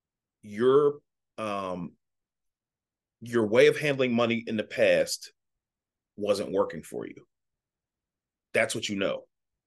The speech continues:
What do you know? You need to handle finances better, or maybe you need to curb your spending a little bit, a little bit at a time until you get better at it, till you can say no. Are you the person who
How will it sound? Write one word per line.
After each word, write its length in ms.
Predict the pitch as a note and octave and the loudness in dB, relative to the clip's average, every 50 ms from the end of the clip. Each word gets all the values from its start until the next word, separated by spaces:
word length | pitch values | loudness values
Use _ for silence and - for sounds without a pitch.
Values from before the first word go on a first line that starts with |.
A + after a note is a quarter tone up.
| _ _ _ _ _ _ _ _ _ _ _ _ - | _ _ _ _ _ _ _ _ _ _ _ _ -4
What 120 | G#2+ A2 | -2 0
do 60 | A2 | 2
you 60 | G#2+ A2+ | 2 4
know? 160 | B2 A2 F#2+ | 4 2 2
You 120 | F#2 G#2 | 0 -2
need 160 | G#2+ A2+ G#2+ F#2+ | -2 -2 0 -2
to 60 | G#2+ | -2
handle 260 | G#2+ A2+ G#2+ G2 F#2 | -2 -2 -4 -4 -4
finances 500 | - G#2 F#2+ F#2 F2+ F2 E2+ - F#2 F2+ | -6 -4 -4 -4 -4 -6 -6 -8 -8 -2
better, 380 | G#2+ C#3 C3+ G#2+ D#2 D#2 - _ _ _ _ _ _ _ | 2 2 2 2 2 -2 -10 _ _ _ _ _ _ _
or 120 | - A2 G#2 | -6 -4 -2
maybe 220 | G#2 G#2 G2+ G2 | -2 -2 -2 -2
you 100 | G2 G2 | -4 -6
need 160 | G2 G2 F#2+ | -4 -4 -6
to 60 | F2 E2+ | -6 -8
curb 260 | - - G#2+ G2 E2+ | -4 -2 -2 -2 -2
your 80 | E2 | -4
spending 420 | - - - C#3+ D3 C3 G2 F2 F2 | -8 -6 -4 -4 -2 -2 -4 -4 -6
a 60 | D#2 | -6
little 180 | E2 E2 E2 - | -8 -8 -8 -8
bit, 240 | - - A1+ - - _ _ _ _ _ _ _ _ _ _ _ _ - | -8 -10 -10 -10 -12 _ _ _ _ _ _ _ _ _ _ _ _ -8
a 60 | - G2+ | -8 -4
little 260 | G2 G#2+ B2+ C#3 C3 | 2 4 6 6 6
bit 140 | C3 C#3 C3 | 6 6 6
at 120 | B2+ A2+ | 4 2
a 40 | G#2 | 2
time 440 | - - C#3+ C3+ A2 E2 C#2+ A#1+ _ _ _ _ - | -4 -4 -6 -6 -6 -6 -8 -12 _ _ _ _ -12
until 260 | - G2+ - - A2+ | -12 -10 -8 -6 -6
you 100 | G#2+ G#2 | -6 -2
get 220 | G2+ A2 - - - | 0 0 0 2 2
better 280 | B2 C3 A2+ G2+ F#2 | 2 2 4 4 2
at 160 | F2+ F2+ F2 | 2 2 0
it, 140 | E2+ - - _ - | -4 -6 -8 _ -12
till 260 | - - B2 G#2 G2 | -8 -4 -4 -4 -4
you 140 | G2 G2 G2+ | -4 -6 -8
can 140 | - F#2+ E2+ | -8 -6 -6
say 220 | - G#2+ F#2+ F2+ | -2 -2 -2 -2
no. 400 | F2+ G#2 B2 G#2+ C#2+ - - _ _ _ _ _ _ _ _ _ - | -2 -2 -2 -2 -4 -4 -8 _ _ _ _ _ _ _ _ _ 0
Are 120 | G#2+ A2 | 2 2
you 180 | A2+ C3+ C#3+ C3+ | 2 2 2 0
the 80 | C3 | 0
person 460 | B2+ - - C#3+ B2 A#2+ - A#2+ A2 A2 | 0 0 0 0 0 0 -2 -6 -8 -8
who 560 | A2+ B2 A#2+ A#2+ A2+ A2+ A2 G#2+ G#2+ G#2+ | -6 -6 -2 0 0 2 2 2 0 -2